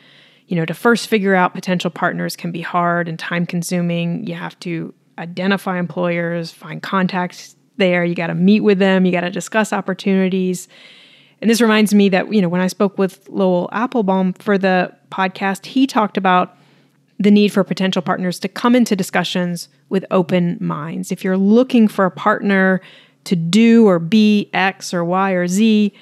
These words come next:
you're likely gonna be disappointed because what are the odds of finding a partner, you know, to check all of your boxes? And even if you can find one of those, you know, you're likely to miss out on the full potential of the partnership because you won't know what else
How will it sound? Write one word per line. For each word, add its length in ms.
you're 160
likely 280
gonna 160
be 100
disappointed 640
because 240
what 140
are 40
the 180
odds 580
of 120
finding 440
a 40
partner, 720
you 100
know, 120
to 100
check 340
all 160
of 140
your 120
boxes? 760
And 80
even 220
if 140
you 60
can 280
find 240
one 140
of 80
those, 260
you 80
know, 60
you're 180
likely 380
to 80
miss 260
out 220
on 100
the 80
full 300
potential 560
of 80
the 80
partnership 640
because 280
you 100
won't 180
know 160
what 180
else 360